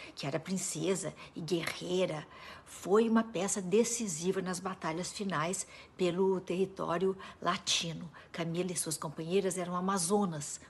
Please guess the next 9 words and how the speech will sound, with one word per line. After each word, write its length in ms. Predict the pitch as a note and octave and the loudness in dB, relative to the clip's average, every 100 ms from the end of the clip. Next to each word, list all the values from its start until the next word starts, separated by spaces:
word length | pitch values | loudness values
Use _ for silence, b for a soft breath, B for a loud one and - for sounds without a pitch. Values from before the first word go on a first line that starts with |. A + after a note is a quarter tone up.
| B | B
cuja 180 | D3+ D#3 | -6 -6
palavra 380 | E3 F3 F3 | 0 2 2
significa 520 | F3 F3 F3+ F3 F3+ F#3 | 0 -2 -4 -4 -2 -2
literalmente 580 | F3+ G3 F3+ F#3+ G3+ | -2 -2 0 2 0
sem 320 | - - B3+ B3+ | 2 4 6 4
seio. 600 | - - F#3+ D#3+ D#3 - B B B B B | 0 0 2 2 -2 -8 B B B B B
As 160 | D#3+ | 0
amazonas 560 | F#3+ F3+ F3 G#3 G#3 G3 | 4 4 4 2 2 2
eram 320 | G3 G#3 | 2 2